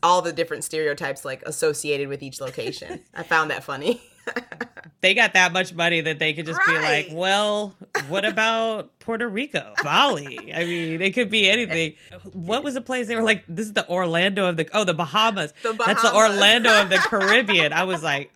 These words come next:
Speaker 2: "Oh."
Speaker 1: I was like, "Wow." To
Speaker 2: So
Speaker 1: me, Orlando is fancy, you know? <laughs>
Speaker 2: We'll take, we'll take, normal people will take Orlando, okay?
Speaker 1: Right,
Speaker 2: In a,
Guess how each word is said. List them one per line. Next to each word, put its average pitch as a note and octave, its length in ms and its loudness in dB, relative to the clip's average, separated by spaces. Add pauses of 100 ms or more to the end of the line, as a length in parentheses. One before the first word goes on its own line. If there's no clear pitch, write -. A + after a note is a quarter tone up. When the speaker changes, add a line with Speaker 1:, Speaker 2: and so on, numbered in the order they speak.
Speaker 2:
"Oh." A3+ 560 0
Speaker 1:
I A3+ 60 0
was F3+ 120 -4
like, A#3 200 -10
"Wow." E3 960 -4
To E3 60 -10
Speaker 2:
So G3 340 2
Speaker 1:
me, F#3+ 60 4
Orlando G#3 560 -2
is - 160 -10
fancy, D#3+ 760 -12
you - 140 -4
know? F3+ 320 -10 (140)
<laughs> D#4+ 100 -2 (1200)
Speaker 2:
We'll E4+ 240 2
take, C4 300 2 (200)
we'll C#4+ 320 2
take, G#3 200 2
normal C4+ 320 2
people A#3 320 -6
will F#3 140 -2
take A#3+ 260 2
Orlando, D3 680 0
okay? F3+ 340 2
Speaker 1:
Right, A3 340 0
Speaker 2:
In F3+ 80 2
a, F#3+ 80 2